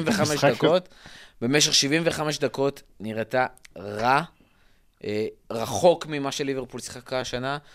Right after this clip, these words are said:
Speaker 1: רחוק ממה שליברפול שיחקה בשנה שעברה, מול קבוצה שעל הנייר יש פערים מטורפים, אה, ולא רק בגלל שיונייטד פשוט התבנקרה,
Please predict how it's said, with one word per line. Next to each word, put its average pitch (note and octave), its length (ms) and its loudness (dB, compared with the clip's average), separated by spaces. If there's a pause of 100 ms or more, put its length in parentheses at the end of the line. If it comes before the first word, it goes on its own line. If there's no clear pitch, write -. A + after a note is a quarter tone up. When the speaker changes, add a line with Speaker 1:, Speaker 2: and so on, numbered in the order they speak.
(240)
Speaker 1:
רחוק D3 320 -2
ממה D#3 140 -2
שליברפול C#3 420 -2
שיחקה C3 360 -6
בשנה B2+ 300 -6
שעברה, A#2 580 0 (480)
מול B2 180 0
קבוצה D3+ 580 4 (100)
שעל C3 320 0
הנייר B2+ 500 2 (160)
יש A2+ 140 -6
פערים C#3 440 0 (120)
מטורפים, C3+ 800 -4 (680)
אה, A2+ 480 -4
ולא D3 360 8
רק E3+ 220 4
בגלל C#3+ 340 2
שיונייטד C#3 420 -6
פשוט - 240 -8
התבנקרה, B2+ 640 -2